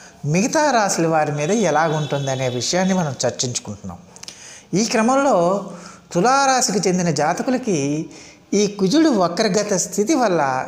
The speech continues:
ఎలాంటి ప్రభావం ఉండబోతుందనే విషయాన్ని మనం ఇప్పుడు చర్చించుకుందాం. ఈ తులారాశికి చెందిన జాతకులకి ఈ, ఏ, వక్రగతి పొందిన, ఆ, కుజుడు,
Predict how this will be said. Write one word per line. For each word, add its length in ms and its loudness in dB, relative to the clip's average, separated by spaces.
ఎలాంటి 400 2
ప్రభావం 540 0
ఉండబోతుందనే 720 -2
విషయాన్ని 600 -2
మనం 360 -4
ఇప్పుడు 300 -2
చర్చించుకుందాం. 800 0
ఈ 260 0
తులారాశికి 680 0
చెందిన 240 0
జాతకులకి 1080 0
ఈ, 420 2
ఏ, 160 0
వక్రగతి 580 -2
పొందిన, 320 2
ఆ, 540 -4
కుజుడు, 460 2